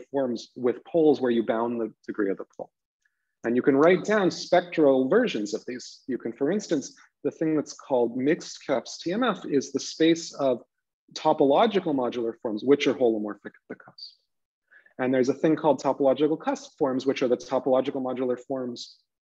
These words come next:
um, which vanish at the cusp. Now, I wanna flag that when I said which are holomorphic and which vanish, well, I don't just mean that as a property. This is, this is homotopy theory, so a, a mixed T M F class comes with the data of how the class is holomorphic at the cusp.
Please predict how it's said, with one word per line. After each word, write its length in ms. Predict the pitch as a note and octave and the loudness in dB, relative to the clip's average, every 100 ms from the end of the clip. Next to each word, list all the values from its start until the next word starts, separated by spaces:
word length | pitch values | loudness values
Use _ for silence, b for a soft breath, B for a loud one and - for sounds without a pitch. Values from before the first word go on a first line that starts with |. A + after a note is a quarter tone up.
| _ _ - | _ _ -8
um, 260 | A#2+ A2 | -4 2
which 160 | A#2 A2+ | 2 2
vanish 400 | A2+ A2+ A2 - | 2 4 2 -2
at 120 | G#2 | -10
the 60 | - | -12
cusp. 380 | - - - - | -16 -16 -18 -6
Now, 240 | C3 C3 B2+ - - | 2 2 2 -8 -4
I 40 | |
wanna 180 | C3 D3 | 0 0
flag 320 | D#3 B3 A3+ | 2 4 6
that 80 | E3 | 6
when 80 | D3+ | 2
I 40 | |
said 160 | D3 C#3 - - | 2 0 -2 -4
which 340 | B2 G#3 - | 2 2 4
are 100 | F3 | 2
holomorphic 560 | D3+ D#3 D#3 F3 E3 C#3 | 2 0 0 -4 -4 -6
and 160 | B2 | -4
which 240 | B2 C#3+ A#2+ | -4 -4 -6
vanish, 500 | D3+ C#3 G#2 - - | -6 -4 -6 -10 -4
well, 140 | C3 C3 | 4 4
I 80 | |
don't 340 | C3 D3+ D3 C#3+ | 6 2 0 -4
just 220 | D3 - | -4 -2
mean 200 | C3 C#3 | 0 2
that 120 | C3+ | 4
as 120 | A#2+ A#2 | 2 2
a 40 | |
property. 420 | - F#2+ - - _ _ _ | -2 -6 -6 -18 _ _ _
This 160 | - A2 | -12 -8
is, 300 | G2+ - - | -8 -12 -14
this 160 | - | -8
is 180 | G#2 - - | -8 -8 -6
homotopy 560 | F#3+ B3 A#3 F#3+ E3+ | -2 0 0 0 0
theory, 240 | E3 C#3 C3 | 4 4 4
so 240 | - G#2 G#2 _ _ _ _ C3+ _ _ _ | 2 0 0 _ _ _ _ -20 _ _ _
a, 60 | G#2 - - | -10 -8 0
a 140 | A#2 G#2 | 4 4
mixed 400 | B2+ F3+ - - | 6 4 2 0
T 140 | D#3 | 4
M 120 | C3 | 4
F 200 | E3 F#3 | 2 -2
class 340 | - C#3 A#2 - | 0 2 2 -2
comes 340 | - C#3+ C#3 | -4 0 2
with 120 | B2+ | 2
the 60 | A#2 | 0
data 420 | G#2+ C3+ D3 C3 | 4 6 6 4
of 200 | G#2+ A#2 | 4 0
how 400 | - - B2 C3 | -2 0 4 4
the 100 | B2+ | 4
class 320 | A#2+ A#2 G2+ - | 0 -2 -6 -8
is 100 | - | -10
holomorphic 540 | G#2 G2 G#2+ A2 _ - | -8 -8 -10 -14 _ -20
at 60 | - | -16
the 80 | - | -16
cusp. 400 | - - - | -16 -20 -20